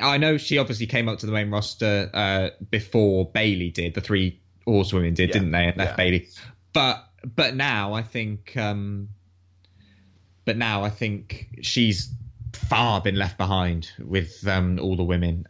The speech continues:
Speaker 1: And Progress in particular, and the U K in general, um, I think are way ahead of America when it comes to women's wrestling and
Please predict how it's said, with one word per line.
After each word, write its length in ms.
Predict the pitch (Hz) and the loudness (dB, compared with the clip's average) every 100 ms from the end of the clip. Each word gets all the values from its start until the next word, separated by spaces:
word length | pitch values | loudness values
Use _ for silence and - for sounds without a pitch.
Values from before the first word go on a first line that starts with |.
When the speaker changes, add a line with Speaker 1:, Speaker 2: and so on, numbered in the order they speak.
| 107 | -2
Speaker 1:
And 280 | 101 98 98 - - - | 0 0 -4 -12 -16 0
Progress 580 | 175 165 151 139 135 - | 2 2 2 0 0 -2
in 120 | 120 | -4
particular, 480 | 117 135 117 - 113 | -2 -4 -2 0 0
and 200 | 104 147 | 2 0
the 40 | |
U 160 | 131 110 | 0 -2
K 220 | 117 107 | 0 0
in 80 | 101 | 0
general, 520 | 95 101 95 90 87 - - _ _ | 0 0 0 -4 -4 -10 -20 _ _
um, 420 | 107 107 98 95 - _ _ | 0 0 0 -2 -6 _ _
I 120 | 117 | -2
think 240 | 123 110 | 0 -2
are 40 | 95 | -2
way 300 | 87 110 107 | 0 0 2
ahead 160 | 101 | 2
of 80 | 98 | 0
America 400 | 92 98 95 98 | 0 0 2 2
when 80 | 90 | 0
it 40 | 87 | 0
comes 180 | 98 87 | 0 2
to 60 | |
women's 320 | 92 90 85 | 2 2 2
wrestling 520 | 87 85 87 82 78 76 - | 2 0 0 0 0 -4 -4
and 420 | 95 90 85 85 | 2 4 4 2